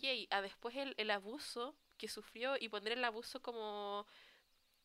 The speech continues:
como un afterthought, como una cosa que viene hacia el final nomás para cerrar la historia, ¿cierto?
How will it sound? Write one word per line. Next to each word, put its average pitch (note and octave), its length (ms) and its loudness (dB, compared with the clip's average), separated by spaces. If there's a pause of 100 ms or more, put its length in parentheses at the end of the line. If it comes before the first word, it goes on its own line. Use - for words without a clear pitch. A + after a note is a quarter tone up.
(120)
como A#3+ 180 6
un A#3 100 4
afterthought, G3+ 640 2
como G3+ 200 -4
una G#3+ 140 2
cosa A3 260 -2
que B3 100 -6
viene A3+ 180 -4
hacia - 160 -4
el A#3 60 -6
final G#3 400 0
nomás G#3 180 -4
para G#3 200 0
cerrar G3 440 -2
la G#3 80 2
historia, G3+ 400 -4
¿cierto? - 360 -8